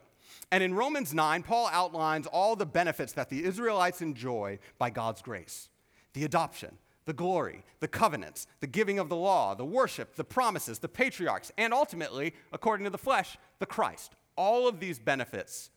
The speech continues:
that the Israelites enjoyed. And it's important to note that God is the one who gave them these things. God is the one who set Jew apart from Gentile for his own purposes. But that wasn't the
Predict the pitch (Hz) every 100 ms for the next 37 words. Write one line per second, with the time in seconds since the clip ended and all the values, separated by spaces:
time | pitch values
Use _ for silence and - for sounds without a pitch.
0 | _ _ _ _ _ 139 139 127 120 113
1 | 101 101 95 92 90 - - _ _ _
2 | _ _ _ - - 120 120 123 262 262
3 | 208 165 151 120 98 95 147 170 185 170
4 | 160 131 127 123 117 110 104 101 104 95
5 | 92 - 95 82 - - _ _ _ _
6 | 107 185 254 254 196 185 151 156 - 202
7 | 185 123 165 160 165 160 165 123 120 -
8 | 117 139 131 135 147 147 151 214 - -
9 | 87 - - _ _ _ _ _ _ _
10 | _ - 170 190 226 254 269 262 - 226